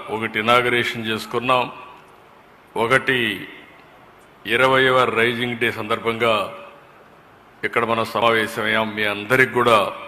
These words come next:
ఇరవైవ రైజింగ్ డే సందర్భంగా మనస్ఫూర్తిగా ఆంధ్రప్రదేశ్ రాష్ట్ర ప్రభుత్వం తరపున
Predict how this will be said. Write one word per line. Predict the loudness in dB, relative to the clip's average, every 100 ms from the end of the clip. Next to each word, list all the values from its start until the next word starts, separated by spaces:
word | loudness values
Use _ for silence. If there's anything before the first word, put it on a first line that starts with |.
| -16 -6
ఇరవైవ | 0 2 4 4 4 4
రైజింగ్ | 2 0 0 -2 -4
డే | -2 -4
సందర్భంగా | -4 -6 -6 -2 -2 2 2 0 -8 -18 -20 -20 -20 -20 -16
మనస్ఫూర్తిగా | -4 2 4 4 0 -4 -6 -2 -2 2 4 4
ఆంధ్రప్రదేశ్ | 2 -2 -4 -4 -4 -2
రాష్ట్ర | 0 0 0 -6
ప్రభుత్వం | -4 -2 -2 -2
తరపున | -2 -4 -2 -2